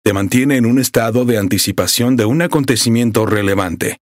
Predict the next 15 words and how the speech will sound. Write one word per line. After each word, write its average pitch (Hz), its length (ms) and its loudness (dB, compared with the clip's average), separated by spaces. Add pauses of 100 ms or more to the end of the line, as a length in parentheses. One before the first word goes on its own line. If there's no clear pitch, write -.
(180)
Esta 110 240 0
anticipación 104 840 -2
te - 100 2
obliga 104 340 0
a 95 40 -2
estar 110 340 -2
en 113 100 2
el 110 80 0
momento 95 480 0
presente 104 580 0 (220)
y 95 140 0
no 131 240 2
en 175 100 2
el 147 140 -2
pasado 120 560 0